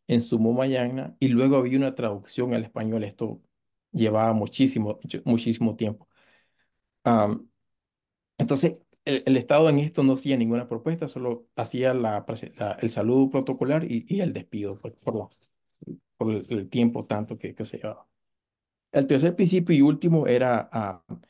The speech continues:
tomar en consideración el derecho constituciona-, constitucional, valores, usos y costumbres de la comunidad. Tampoco exi-, existía un antecedente sobre este tema. Igualmente fueron los representantes legales de la comunidad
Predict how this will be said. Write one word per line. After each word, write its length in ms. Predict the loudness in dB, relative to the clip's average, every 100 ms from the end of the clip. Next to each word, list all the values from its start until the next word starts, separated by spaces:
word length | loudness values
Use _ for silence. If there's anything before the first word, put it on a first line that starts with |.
| _ _ 2
tomar 280 | 4 4 2
en 80 |
consideración 600 | -2 -2 0 -2 -2 -4 -4
el 60 |
derecho 260 | -4 -8 -8
constituciona-, 640 | -6 -6 -4 -2 -2 -4 -6
constitucional, 720 | -6 -6 -6 -2 -2 -2 -2
valores, 440 | -2 -2 -2 -4 -2
usos 300 | -4 -4 -12
y 80 | -12
costumbres 460 | -12 -2 0 0
de 40 | -2
la 100 | -4
comunidad. 440 | -8 -8 -8 -12 _ _ _ _ _ -4
Tampoco 360 | 0 0 0
exi-, 240 | 0 -2 -4
existía 440 | -8 -8 -4 0 2
un 120 | 2
antecedente 680 | 0 _ -18 -8 -4 -4 -6
sobre 240 | -8 -10
este 140 | -12 -6
tema. 320 | -2 -2 -6 _ _ _ _ _ _ _ _ _ _ _ _ -4
Igualmente 460 | 0 2 2 0 -2
fueron 360 | -4 -4 -2 -2
los 200 | -6 -10
representantes 840 | -10 -8 -6 -6 -4 -4 -6 -2
legales 360 | -2 0 0 0
de 80 |
la 100 | -4
comunidad 440 | -2 -2 -2 -4